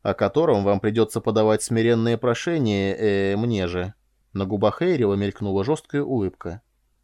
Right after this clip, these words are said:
«И я вам, разумеется, это разрешение дарую». На челюсти у Петра заходили желваки. «Это не непреодолимая сила и несокрушимое препятствие.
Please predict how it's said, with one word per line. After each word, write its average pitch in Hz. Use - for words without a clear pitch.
«И 107
я 95
вам, 160
разумеется, 123
это 101
разрешение 117
дарую». 117
На 95
челюсти 107
у 104
Петра 127
заходили 131
желваки. 120
«Это 107
не 127
непреодолимая 135
сила 101
и 104
несокрушимое 110
препятствие. 113